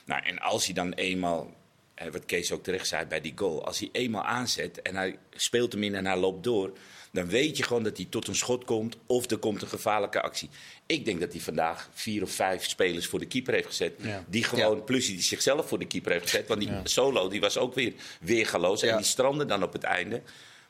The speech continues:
Speaker 1: Maar ik denk dat als hij echt aanzet, dat hij net zo goed is als dat hij vijf jaar geleden was of tien jaar geleden was. Alleen, hij moet het nu in momenten. Waar Ronaldo het heel erg afhankelijk is van zijn medespelers, heeft Messi nog steeds dat, die, de, de, de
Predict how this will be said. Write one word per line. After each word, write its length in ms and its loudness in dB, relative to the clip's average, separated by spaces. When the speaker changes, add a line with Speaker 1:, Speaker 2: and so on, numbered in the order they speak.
Speaker 1:
Maar 180 0
ik 180 -4
denk 140 2
dat 120 2
als 160 -2
hij 220 0
echt 280 -2
aanzet, 400 0
dat 120 -4
hij 100 -4
net 240 0
zo 80 -4
goed 200 -6
is 180 -2
als 120 -4
dat 160 2
hij 100 -6
vijf 280 0
jaar 140 -2
geleden 380 0
was 160 -2
of 80 -12
tien 160 -4
jaar 160 0
geleden 360 -2
was. 200 -2
Alleen, 500 2
hij 140 -2
moet 180 0
het 80 -2
nu 200 2
in 80 2
momenten. 480 -2
Waar 240 2
Ronaldo 640 2
het 160 0
heel 340 2
erg 220 0
afhankelijk 520 0
is 120 -4
van 120 -4
zijn 140 -4
medespelers, 600 -2
heeft 160 -2
Messi 280 -2
nog 160 -2
steeds 480 0
dat, 280 0
die, 180 -8
de, 140 -2
de, 220 -2
de 140 -6